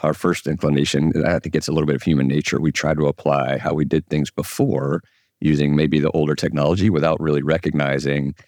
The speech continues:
what the new technology can actually get for us. We have to be really open-minded about, you know, new, some new jammer techniques, maybe some new abilities and capabilities that we were unaware that we had.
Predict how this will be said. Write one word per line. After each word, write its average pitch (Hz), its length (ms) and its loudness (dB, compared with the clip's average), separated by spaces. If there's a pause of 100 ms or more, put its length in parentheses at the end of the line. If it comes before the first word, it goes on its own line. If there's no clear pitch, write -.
(220)
what 87 140 0
the 78 60 -2
new 82 200 4
technology 78 560 0
can 76 120 -2
actually 69 260 -2
get - 200 -2
for - 160 -10
us. - 220 -8
We 78 80 0
have 80 100 0
to 82 80 -4
be 76 80 2
really 80 220 2
open-minded 76 520 0
about, 73 400 0 (440)
you 78 100 2
know, 73 100 2
new, 76 180 2
some 78 180 0
new 82 120 4
jammer 76 300 0
techniques, 71 540 -4
maybe 80 240 2
some 78 260 0
new 78 280 4
abilities 78 500 0
and 80 80 -4
capabilities 78 480 0
that 82 100 -2
we 78 140 2
were - 120 -2
unaware 78 300 2
that 80 100 -6
we 73 120 -2
had. 71 380 0